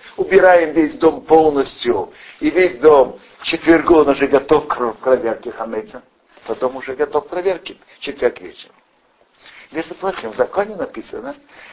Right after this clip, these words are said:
что в начале вечера четырнадцатого надо начать проверку хамеца. То есть к началу вечера, уже сразу после Марива, мы начинаем проверку хамеца. Э, в этом году мы начинаем вечер тринадцатого.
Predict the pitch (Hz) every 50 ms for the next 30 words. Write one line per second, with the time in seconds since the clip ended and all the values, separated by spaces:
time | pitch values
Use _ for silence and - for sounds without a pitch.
0 | - - - _ _ - - _ - 127 123 - - - _ _ _ _ 123 127
1 | 127 123 - - - 185 190 170 151 123 113 147 151 143 - - 123 123 123 -
2 | - - - 208 220 254 233 - - - 123 117 117 127 127 123 117 104 - -
3 | 107 - - - 98 92 95 92 - - 85 - - 60 58 _ _ _ _ _
4 | _ _ _ _ _ _ _ _ _ _ _ _ _ _ _ _ _ _ _ _
5 | _ _ _ _ _ _ _ _ _ - - 139 - - - 139 139 - - 160
6 | - - 131 - - 143 - - - 98 92 92 90 92 - 131 127 107 - -
7 | 131 160 156 - 127 - - 143 - - 131 120 120 123 123 180 240 285 - -
8 | - - _ _ _ _ _ - 170 151 143 - - - 127 120 - - - 92
9 | 95 92 - - - - 80 85 85 82 73 - _ _ _ - - - - -
10 | - - - - 120 113 110 107 107 107 - - _ _ _ _ - - - _
11 | _ _ 113 147 160 - - 143 131 131 127 139 135 120 123 131 127 131 139 147
12 | 143 143 143 - 123 107 110 107 107 113 110 110 131 127 131 143 147 - 185 208
13 | 226 208 185 - - - - -